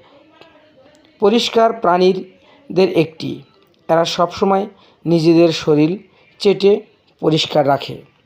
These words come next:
মানুষের কানের তুলনায় বিড়াল খুব তীক্ষ্ণ এবং খুবই উচ্চ শব্দ কম্পিত শুনতে পায়, যেমন ইঁদুর অথবা অন্যান্য ক্ষুদ্র প্রাণীর দ্বারা সৃষ্ট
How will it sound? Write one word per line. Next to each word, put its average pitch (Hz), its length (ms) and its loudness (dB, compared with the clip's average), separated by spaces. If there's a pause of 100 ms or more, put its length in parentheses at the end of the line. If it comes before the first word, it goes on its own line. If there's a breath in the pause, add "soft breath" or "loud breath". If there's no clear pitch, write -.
(1400 soft breath)
মানুষের 196 600 0
কানের 190 360 0
তুলনায় 190 440 2 (280)
বিড়াল 170 260 2
খুব 170 200 -4 (120)
তীক্ষ্ণ 160 300 0 (840 soft breath)
এবং 185 260 2 (300)
খুবই 185 380 -2
উচ্চ 180 200 0 (160)
শব্দ 175 280 -2
কম্পিত 156 400 -2 (220)
শুনতে 151 280 0
পায়, 113 260 -6 (1120 soft breath)
যেমন 151 380 0 (520 soft breath)
ইঁদুর 175 280 4 (100)
অথবা 151 280 2 (240)
অন্যান্য 160 420 2
ক্ষুদ্র 160 360 -4
প্রাণীর 147 400 0 (600 soft breath)
দ্বারা 147 200 2 (100)
সৃষ্ট - 340 -2